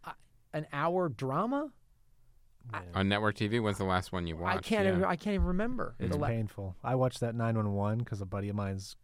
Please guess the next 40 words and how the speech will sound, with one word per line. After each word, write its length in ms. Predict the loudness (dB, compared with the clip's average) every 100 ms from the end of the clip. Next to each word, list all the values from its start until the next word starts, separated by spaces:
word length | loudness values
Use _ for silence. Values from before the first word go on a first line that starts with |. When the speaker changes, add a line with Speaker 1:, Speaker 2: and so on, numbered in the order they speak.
| -20 -18 -10
Speaker 2:
uh, 300 | -8 -8 -10
gonna 160 | -8 -6
do 180 | -6 -8
a, 160 | -10 -12 -16 -18 -16
like, 140 | -14
a 40 | -14
small 260 | -10 -10
part 220 | -10 -8 -6
on 120 | -6
it, 80 | -8 -14
and, 280 | -14 -14 -16 -18 -16
man, 180 | -14 -12 -16
it's 160 | -18 -20 -20 -18
awful. 340 | -16 -16 -20 -10 0
Speaker 1:
That's 180 | 2 4
what 80 |
I 60 | 2
heard. 340 | 2 -2 -4 -12
Speaker 2:
Yeah. 160 | -14 -14 -16 -20 -20 -10 -2
Speaker 1:
And 80 | 4
so 120 | 4
Netflix 440 | 4 2 2 0 2
so 480 | 0 4 4 4 2
is 140 | -2
like, 280 | -4 -4 -6 -2
"Oh, 240 | 2 2
man, 300 | 2 2 0
we 160 | 0 -2
can 140 | -2
say 200 | -2 -2
whatever 260 | 0 0 -2
we 80 | -2
want. 260 | -2 -2 -2
We 80 |
can 120 | -4 -4
do 160 | -2
all 80 | -2
this 160 | -4 -8
content 540 | -6 -6 -4 -6 -6
stuff." 340 | -4 -6 -6